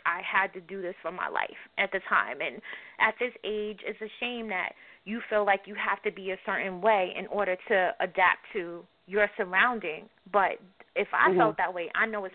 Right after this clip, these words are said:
Speaker 1: plenty of children out here who felt like they had to do certain things to fit in, in order not to be bullied or harassed or whatever the case may be. So I understand someone who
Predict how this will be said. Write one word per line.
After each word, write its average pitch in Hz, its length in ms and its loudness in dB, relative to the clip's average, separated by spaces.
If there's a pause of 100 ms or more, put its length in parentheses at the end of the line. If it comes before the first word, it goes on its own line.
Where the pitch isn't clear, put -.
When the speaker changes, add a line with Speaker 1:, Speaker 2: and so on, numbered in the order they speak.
Speaker 1:
plenty 214 300 -4
of 180 80 -8 (100)
children 190 320 -4
out 180 220 -2
here 175 380 -6 (840)
who 247 120 0 (100)
felt 208 180 6
like 196 200 0
they 185 100 -4
had 202 240 0
to 180 100 -8 (340)
do 214 160 -6 (100)
certain 202 240 -4
things 185 260 -4 (120)
to 226 60 -4 (100)
fit 196 140 4
in, 180 240 -4 (240)
in 196 100 0
order 190 260 4
not 185 280 4
to 220 60 -6
be 175 260 -8
bullied 180 540 -2
or 180 280 2
harassed 170 640 2
or 170 120 -4
whatever 180 300 -2
the - 80 -10
case 131 340 -8
may - 240 -18
be. 160 160 -10 (580)
So 202 340 4 (320)
I 220 200 4
understand 220 680 -4 (180)
someone 196 420 -4
who 190 440 -8